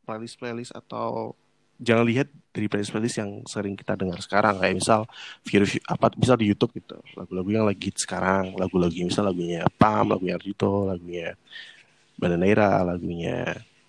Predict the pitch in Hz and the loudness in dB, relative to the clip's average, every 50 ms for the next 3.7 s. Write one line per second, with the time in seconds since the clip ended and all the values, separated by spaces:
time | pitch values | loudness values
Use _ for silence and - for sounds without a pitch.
0 | _ _ _ _ - - - 101 98 - 104 101 101 87 98 95 87 87 85 85 | _ _ _ _ -10 -4 -4 -2 0 2 2 2 2 2 0 0 0 0 -2 -2
1 | 90 87 87 95 107 107 101 95 95 95 92 87 - - - - - - _ _ | -2 -2 0 4 4 4 4 4 2 0 -2 -4 -6 -8 -10 -12 -18 -20 _ _
2 | _ - - - - _ _ _ _ _ - 92 98 92 87 87 87 82 85 87 | _ -20 -20 -20 -20 _ _ _ _ _ -4 0 2 2 4 2 0 0 -2 -2
3 | 87 85 82 85 92 90 87 87 87 87 85 - - | -2 -4 -4 -4 -4 -4 -2 -2 -4 -4 -6 -8 -10